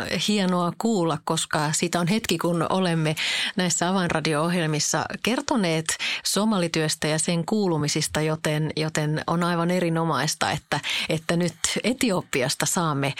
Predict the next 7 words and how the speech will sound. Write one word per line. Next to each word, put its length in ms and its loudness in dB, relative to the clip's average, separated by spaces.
tällaisia 720 0
terveisiä. 840 0
Ehkä 360 -2
ohjelma 320 2
aikaisemmin 600 0
kuulleet 480 0
muistavat 540 0